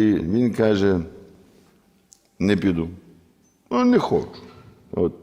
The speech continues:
такий я от". Пішов, походив, походив,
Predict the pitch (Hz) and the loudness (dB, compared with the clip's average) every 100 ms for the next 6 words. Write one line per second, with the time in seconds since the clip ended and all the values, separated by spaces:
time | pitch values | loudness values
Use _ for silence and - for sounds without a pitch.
0 | - - _ _ - 90 95 78 69 58 | -20 -20 _ _ -8 -4 0 0 -2 -6
1 | 50 - - _ _ _ _ _ _ _ | -12 -20 -20 _ _ _ _ _ _ _
2 | _ _ _ _ _ _ _ _ _ _ | _ _ _ _ _ _ _ _ _ _
3 | _ _ _ _ - 98 123 117 98 90 | _ _ _ _ -10 -6 -2 -2 -2 -4
4 | 101 107 92 90 - 95 107 107 | -2 -2 -2 -6 -6 -2 -2 -2